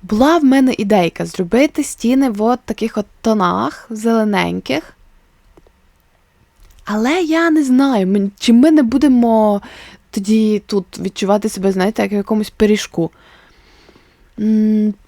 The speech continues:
пропоную зробити якогось от приблизно такого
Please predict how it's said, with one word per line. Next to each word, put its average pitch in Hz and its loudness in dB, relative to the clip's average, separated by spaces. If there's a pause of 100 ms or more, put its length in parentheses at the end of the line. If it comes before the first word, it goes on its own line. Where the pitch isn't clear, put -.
(140)
пропоную 247 2
зробити 262 0
якогось 254 -2 (420)
от 269 0
приблизно 240 0
такого 233 -2